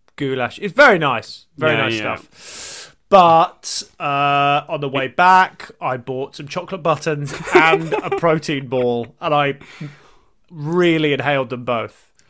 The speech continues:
Speaker 2: I don't even know what a protein ball is. Like, is it, like
Speaker 1: It's basically just chocolate, but it doesn't feel like chocolate.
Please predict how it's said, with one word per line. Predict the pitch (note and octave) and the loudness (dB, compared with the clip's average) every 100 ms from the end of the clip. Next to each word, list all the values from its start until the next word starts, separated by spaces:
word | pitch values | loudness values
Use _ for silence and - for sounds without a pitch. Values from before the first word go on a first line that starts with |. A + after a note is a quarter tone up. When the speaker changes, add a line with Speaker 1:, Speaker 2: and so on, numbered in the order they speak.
| _ | _
Speaker 2:
I | D#3+ | 4
don't | A#3 | 6
even | B3+ | 4
know | A#3+ | 2
what | E3 | 0
a | |
protein | - F3+ - D3+ | 0 -2 0 -2
ball | C#3 C3+ C#3+ | -2 -2 -2
is. | F3+ G2 - - | -4 -6 -14 -12
Like, | - C3+ | -4 -4
is | C#3+ | -2
it, | D3 - | -4 -6
like | B2 B2+ - - _ _ _ _ _ - | -4 -4 -4 -20 _ _ _ _ _ -20
Speaker 1:
It's | - | -6
basically | F#3+ G3 D#3 C3 | 0 0 0 -8
just | B2+ C3 - | -8 -10 -10
chocolate, | - - C#3 A#2+ | -12 -10 -10 -10
but | - G2 | -10 -12
it | |
doesn't | B2 A#2+ A#2 | -12 -12 -12
feel | B2 | -10
like | A#2 A2 | -8 -10
chocolate. | - - - - | -12 -18 -18 -20